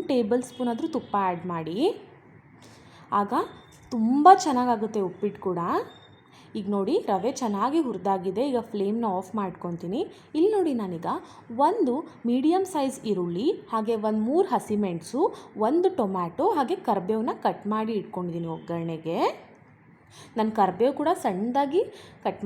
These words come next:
ಮಾಡ್ಕೊಂಡಿದ್ದೀನಿ. ಈಗ ಒಂದು ಪ್ಯಾನ್ನ ಇಟ್ಟಿದ್ದೀನಿ ನೋಡಿ. ಈಗ ಪ್ಯಾನ್ಗೆ ನಾನು ಒಂದು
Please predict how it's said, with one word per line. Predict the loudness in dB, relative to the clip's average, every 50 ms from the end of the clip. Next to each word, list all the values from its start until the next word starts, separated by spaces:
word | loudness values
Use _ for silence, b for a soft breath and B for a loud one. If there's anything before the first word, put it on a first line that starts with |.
| -2
ಮಾಡ್ಕೊಂಡಿದ್ದೀನಿ. | -2 -2 -4 -6 -6 -4 -4 -4 -6 -6 -6 -4 -2 -2 -2 -2 -4 -10 -18 -20 -20 -20 -20 -20 -20 -20 _ _ _ _ _ -20 B B B B B B B -4
ಈಗ | 0 0 0 0 0
ಒಂದು | 0 0 0 0 0 2 2
ಪ್ಯಾನ್ನ | 4 4 4 2 2 0 0 -2
ಇಟ್ಟಿದ್ದೀನಿ | -2 -4 -6 -4 -4 -4 -4 -6
ನೋಡಿ. | -6 -4 -2 0 0 -2 -2 -4 -10 -20 -20 B B B B B -4
ಈಗ | -4 -4 -2 2 2
ಪ್ಯಾನ್ಗೆ | 2 2 2 0 2 2 2 0 0 0
ನಾನು | -2 -4 -4 -6 -8 -10 -10 B B B B -6
ಒಂದು | -4 -2 -2